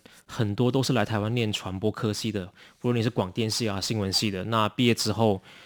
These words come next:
呃，就直接回马来西亚了。那当时我觉得说，诶，如果我直接回去的话，那其实我跟，其实我都跟大家没什么两样，都是过江之鱼，那都差不多。那我就说，诶，倒不如我在台湾混个两年，工作个几年，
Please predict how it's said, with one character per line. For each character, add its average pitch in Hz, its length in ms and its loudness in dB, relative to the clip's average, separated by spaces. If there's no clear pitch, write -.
呃， 95 240 2
就 123 180 4
直 110 120 0
接 107 80 6
回 107 160 4
马 101 180 2
来 87 80 -6
西 107 100 -2
亚 92 60 0
了。 95 80 -6
那 127 100 0
当 127 140 2
时 113 80 0
我 104 100 -2
觉 104 80 2
得 104 60 4
说， 104 180 2
诶， 123 220 0
如 139 100 4
果 135 120 12
我 104 120 8
直 110 120 2
接 113 100 8
回 101 160 4
去 120 160 6
的 110 80 6
话， 101 300 6
那 104 500 2
其 - 100 0
实 127 80 10
我 113 80 10
跟， 117 320 4
其 127 120 0
实 143 80 12
我 113 100 10
都 117 220 10
跟 127 180 6
大 135 100 8
家 123 140 4
没 110 100 4
什 107 80 2
么 107 100 2
两 92 180 2
样， 104 120 -2
都 107 80 0
是 123 200 2
过 131 200 6
江 110 220 2
之 113 180 2
鱼， 95 220 0
那 107 160 0
都 107 80 0
差 107 160 0
不 104 100 -4
多。 104 300 0
那 147 160 6
我 107 60 2
就 113 100 2
说， 123 120 4
诶， 143 100 2
倒 147 100 6
不 135 100 2
如 120 80 6
我 95 80 4
在 110 80 2
台 117 120 0
湾 104 260 0
混 139 240 2
个 127 120 8
两 90 200 4
年， 90 260 -2
工 127 160 4
作 135 100 6
个 123 80 8
几 101 160 2
年， 92 260 0